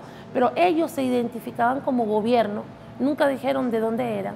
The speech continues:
Rompieron la puerta, la tumbaron, golpearon brutalmente a mi hermano mayor, golpearon brutalmente y torturaron a mi hermano Vasco dentro de la casa. A mí no me torturaron porque yo estaba escondida, pero yo sí pude, sí pude oír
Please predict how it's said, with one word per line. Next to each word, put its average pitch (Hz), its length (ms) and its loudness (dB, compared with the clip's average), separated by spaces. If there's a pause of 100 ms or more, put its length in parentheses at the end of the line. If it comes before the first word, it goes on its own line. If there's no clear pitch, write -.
(800)
Rompieron 285 480 4
la 302 80 2
puerta, 226 440 4
la 220 160 2
tumbaron, 220 540 4 (580)
golpearon 262 480 6
brutalmente 262 600 2
a 294 40 2
mi 277 120 2
hermano 233 300 0
mayor, 247 440 2 (240)
golpearon 254 520 2
brutalmente 269 800 -2
y 254 40 -6
torturaron 247 480 -2
a 269 60 -4
mi 247 80 -2
hermano 214 300 -2
Vasco - 300 -2 (300)
dentro 302 460 4
de 233 60 4
la 208 100 2
casa. - 320 -6 (560)
A - 100 -4
mí 262 140 4
no 285 120 4
me 330 120 0
torturaron 285 600 2
porque 247 300 -4
yo 311 220 2
estaba 254 280 -2
escondida, 262 560 -2 (340)
pero 240 140 2
yo 254 120 4
sí 294 120 0
pude, 311 480 4
sí 269 160 -6
pude 302 400 0
oír 262 440 6